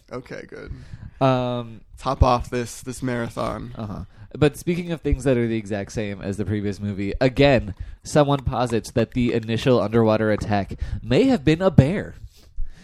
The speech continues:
Speaker 2: And I'm like, "Okay, what, what bears are scuba diving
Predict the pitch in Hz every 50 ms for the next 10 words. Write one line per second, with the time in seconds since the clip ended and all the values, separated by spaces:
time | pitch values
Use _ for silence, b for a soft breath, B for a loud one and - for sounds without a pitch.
0 | 208 196 139 B 147 165 165 175 170 170 - 185 - 175 151 131 147 220 277 -
1 | - - _ B B 131 117 B - 160 220 262 190 147 160 147 151 160 160 160
2 | 156 139 - - B B B B - 139 139 - - - - - 180 220 190 196
3 | - 143 131 123 127 113 123 120 120 127 131 120 - -